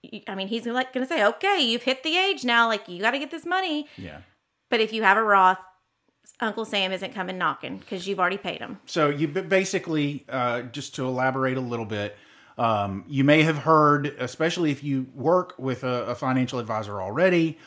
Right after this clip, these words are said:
Speaker 2: or if you have people that are already in retirement, you may have heard them use the f-, the phrase or the, the letters, the acronym R M D. That is something that happens when you reach a specific age. It used to be seventy and a half. It's now been kicked up to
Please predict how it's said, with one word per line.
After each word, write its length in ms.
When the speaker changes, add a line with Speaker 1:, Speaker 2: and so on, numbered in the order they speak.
Speaker 2:
or 160
if 100
you 260
have 300
people 240
that 140
are 100
already 480
in 140
retirement, 560
you 120
may 220
have 160
heard 380
them 260
use 300
the 100
f-, 160
the 80
phrase 500
or 100
the, 180
the 160
letters, 420
the 160
acronym 580
R 200
M 140
D. 300
That 200
is 200
something 460
that 120
happens 420
when 160
you 100
reach 240
a 60
specific 420
age. 300
It 80
used 340
to 60
be 160
seventy 460
and 60
a 60
half. 380
It's 200
now 280
been 200
kicked 240
up 200
to 560